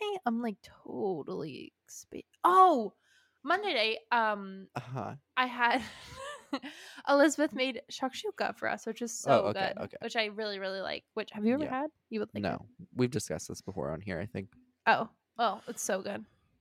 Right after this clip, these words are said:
Speaker 2: Wow. I had the most perfect night of my life the other night, and I FaceTimed you
Speaker 1: Why?
Speaker 2: during it. I went for my run, right?
Speaker 1: Yeah.
Speaker 2: And then I, m-,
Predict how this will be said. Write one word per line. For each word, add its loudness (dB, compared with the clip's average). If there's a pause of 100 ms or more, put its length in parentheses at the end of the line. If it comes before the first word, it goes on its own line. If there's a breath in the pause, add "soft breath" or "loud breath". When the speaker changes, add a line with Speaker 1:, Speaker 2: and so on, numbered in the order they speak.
(220)
Speaker 2:
Wow. -8 (600)
I 6
had 0
the 0
most 0
perfect -2
night -2
of -6
my -2
life -4
the -4
other -4
night, -6 (240)
and -2
I 2
FaceTimed 6
you 4
Speaker 1:
Why? -
Speaker 2:
during -2
it. -6 (440 soft breath)
I 8
went 4
for 0
my 0
run, 2
right? 0 (480)
Speaker 1:
Yeah. -6 (480)
Speaker 2:
And 0
then 2 (100)
I, -4 (1600)
m-, -10